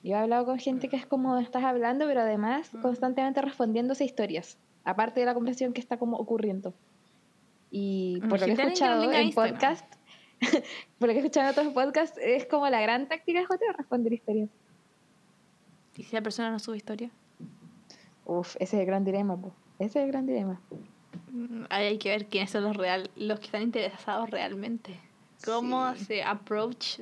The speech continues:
Speaker 2: tú la persona que no tiene Insta-, o
Speaker 1: Ujú.
Speaker 2: imagínate una persona que no tiene Instagram.
Speaker 1: Oh.
Speaker 2: Brígido. Está
Speaker 1: Sí.
Speaker 2: desconectado de la vida.
Speaker 1: <gasps> Pero,
Speaker 2: Ah.
Speaker 1: pero nada, pues no sé, es que me causa ruido porque igual sí, sí comprendo el concepto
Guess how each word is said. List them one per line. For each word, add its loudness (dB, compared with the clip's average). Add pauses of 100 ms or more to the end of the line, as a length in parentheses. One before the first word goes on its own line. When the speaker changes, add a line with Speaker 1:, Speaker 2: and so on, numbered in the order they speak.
(140)
Speaker 2:
tú -8
la -2
persona -6 (680)
que -2
no -4
tiene -10 (320)
Insta-, 2
o 6
Speaker 1:
Ujú. 4
Speaker 2:
imagínate 4
una 4
persona 6
que 4
no 2
tiene 2
Instagram. -2 (120)
Speaker 1:
Oh. 2
Speaker 2:
Brígido. 0 (1040)
Está -6
Speaker 1:
Sí. -4
Speaker 2:
desconectado -2
de 0
la -4
vida. -6 (720)
Speaker 1:
<gasps> -4 (520)
Pero, 0
Speaker 2:
Ah. -4
Speaker 1:
pero 0
nada, -2 (120)
pues 0
no 0
sé, 0
es -2
que 0
me 2
causa 2
ruido 4
porque 0
igual 4
sí, 0
sí 0
comprendo 2
el 0
concepto 0